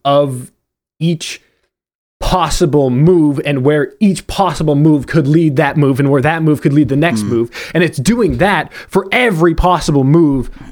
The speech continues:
Speaker 1: on the board that it wants to look at. And now,
Speaker 2: Mm.
Speaker 1: ideally, it would do that for every single move,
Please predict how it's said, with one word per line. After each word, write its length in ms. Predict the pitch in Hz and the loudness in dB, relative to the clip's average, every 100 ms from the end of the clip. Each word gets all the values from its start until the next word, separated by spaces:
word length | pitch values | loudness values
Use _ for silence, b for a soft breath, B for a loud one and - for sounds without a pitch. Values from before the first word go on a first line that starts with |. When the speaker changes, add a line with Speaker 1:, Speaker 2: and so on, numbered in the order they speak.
| 165 | -2
Speaker 1:
on 240 | 170 143 | 0 2
the 60 | 139 | 2
board 340 | 170 170 139 | 2 2 2
that 120 | 139 | 0
it 80 | 135 | 0
wants 240 | 147 131 - | 0 -2 -2
to 60 | |
look 240 | 135 175 135 | 0 0 0
at. 160 | 95 175 | -4 0
And 100 | 190 | 0
now, 200 | 160 127 | 0 -4
Speaker 2:
Mm. 60 | b - | b -4
Speaker 1:
ideally, 540 | 165 156 214 180 147 135 | 0 2 2 2 2 0
it 40 | |
would 140 | 135 | 0
do 120 | 123 131 | 0 0
that 180 | 123 - | 0 -2
for 180 | 143 - | -6 -4
every 240 | 147 139 | -2 -2
single 280 | 127 139 123 | -2 -2 -2
move, 440 | 120 117 113 101 | -2 0 -2 -4